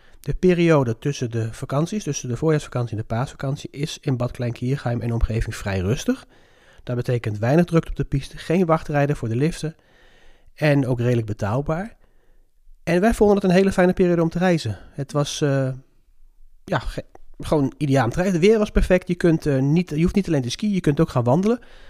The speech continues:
Vooral de ski, de wandelroutes in het, eh, in het dal,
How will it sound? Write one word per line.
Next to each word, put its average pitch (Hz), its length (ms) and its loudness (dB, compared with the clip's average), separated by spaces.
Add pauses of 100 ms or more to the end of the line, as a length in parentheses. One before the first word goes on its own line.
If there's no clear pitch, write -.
(200)
Vooral 165 240 2
de 147 80 -2
ski, 170 300 -2
de 143 180 0
wandelroutes 143 480 0
in 123 60 0
het, 117 160 -4
eh, 120 100 0
in 120 100 -4
het 123 100 -2
dal, 139 340 2